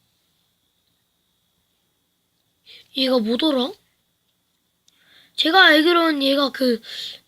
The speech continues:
스타워즈에서 나쁜 놈 그 대장인 것 같고요. 어쨌든 네, 여기 그 어쨌든 예. 그 다음 줄넘기 하는 도라에몽.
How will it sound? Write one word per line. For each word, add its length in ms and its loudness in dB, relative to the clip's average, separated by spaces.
스타워즈에서 800 0
나쁜 400 0
놈 600 2
그 360 -2
대장인 420 0
것 140 -2
같고요. 400 0
어쨌든 520 -4
네, 240 0
여기 360 0
그 460 -4
어쨌든 460 -10
예. 260 -6
그 120 -12
다음 320 0
줄넘기 380 -4
하는 260 -2
도라에몽. 640 -4